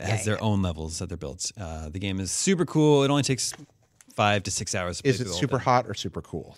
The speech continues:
Speaker 3: Damn it, you gotta get, gotta have some consistency here.
Speaker 2: Okay, you're, I, I, I stand corrected. It is super hot. <laughs> Also, coming next month is Trials of the Blood Dragon.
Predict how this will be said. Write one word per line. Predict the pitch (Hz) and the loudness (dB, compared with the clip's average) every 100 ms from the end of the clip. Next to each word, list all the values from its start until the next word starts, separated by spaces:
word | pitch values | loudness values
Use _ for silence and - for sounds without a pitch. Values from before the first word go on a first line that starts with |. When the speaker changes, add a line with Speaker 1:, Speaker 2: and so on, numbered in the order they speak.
| 110 | -2
Speaker 3:
Damn | 110 90 | 0 0
it, | 90 | 0
you | |
gotta | 104 98 | 0 0
get, | 87 - - | -2 -8 -2
gotta | 107 90 82 - | -2 -2 -6 -4
have | 101 | -2
some | - - | -2 -6
consistency | 90 90 - 69 78 | -6 -8 -8 -12 -14
here. | 73 - | -4 0
Speaker 2:
Okay, | 127 92 | 2 2
you're, | 71 123 113 - | 4 4 4 2
I, | 113 67 - 50 | 0 0 -6 -4
I, | 104 92 - - | -4 -4 -10 -6
I | 107 | -2
stand | - 101 | 2 0
corrected. | - - - - | 0 -6 -8 -6
It | 139 135 | 2 2
is | |
super | - 113 - | 2 -2 -4
hot. | - - - - - - _ _ _ 156 | -6 -6 -6 -8 -16 -20 _ _ _ 2
<laughs> | 113 95 226 160 415 381 494 - | 4 8 8 8 4 2 4 8
Also, | 170 202 180 165 139 - - - _ | 8 10 10 8 6 -2 -16 -20 _
coming | 156 147 | 4 6
next | 135 - | 6 6
month | 131 | 4
is | 120 | 4
Trials | - 190 208 185 | 6 8 8 8
of | |
the | 185 | 8
Blood | 180 165 | 8 8
Dragon. | 147 135 135 | 6 6 2